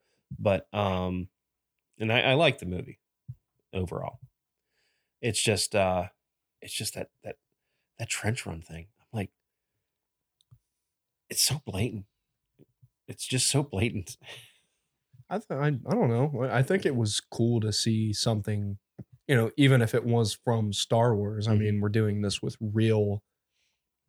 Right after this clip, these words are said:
Speaker 2: jets here. I
Speaker 1: Mm-hmm.
Speaker 2: mean, it was cool. It was
Speaker 1: Well,
Speaker 2: cool.
Speaker 1: to do the thing they were actually trying to do, and, and I don't think they could do it.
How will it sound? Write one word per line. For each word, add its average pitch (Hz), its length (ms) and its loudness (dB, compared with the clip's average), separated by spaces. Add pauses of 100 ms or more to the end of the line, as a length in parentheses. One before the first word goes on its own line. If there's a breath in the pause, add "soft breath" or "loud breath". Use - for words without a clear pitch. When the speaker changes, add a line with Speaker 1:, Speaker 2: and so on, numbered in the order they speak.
Speaker 2:
jets 120 460 4
here. 107 440 -2
I 110 80 -2
Speaker 1:
Mm-hmm. - 20 0
Speaker 2:
mean, 98 360 0 (440)
it 311 40 -10
was 311 120 -2
cool. 311 340 2 (640)
It 302 140 -10
was 247 100 0
Speaker 1:
Well, - 20 4
Speaker 2:
cool. 127 220 4
Speaker 1:
to 117 120 -6
do 139 360 2
the 101 140 -2
thing 110 260 0
they 98 100 0
were 92 200 -2
actually 98 380 -2
trying 87 300 -4
to 90 60 -10
do, 90 140 -12
and, 90 600 -10
and 104 100 -12
I 104 140 -10 (360)
don't 101 260 -4
think 98 320 -8
they 101 120 -2
could 98 220 -10
do 101 200 0
it. 101 140 -8